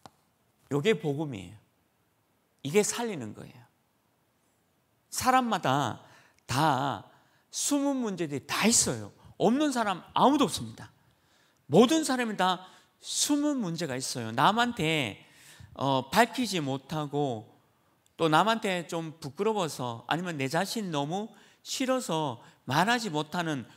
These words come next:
그런 문제들이 다 있어요. 다 있습니다. 그렇지만 그게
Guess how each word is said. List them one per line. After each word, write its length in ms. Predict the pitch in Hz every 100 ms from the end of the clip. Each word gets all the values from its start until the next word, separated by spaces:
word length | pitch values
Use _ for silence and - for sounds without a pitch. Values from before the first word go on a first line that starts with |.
| -
그런 220 | 285 359
문제들이 480 | 254 277 302 254 214
다 200 | 151 -
있어요. 400 | 254 - 175 117
다 200 | - -
있습니다. 680 | 170 - 254 294 175 107 113 _ _ _ _ _ _ _ _ _ -
그렇지만 640 | 202 208 262 160 151 95 - - - _
그게 480 | - 160 208 214 214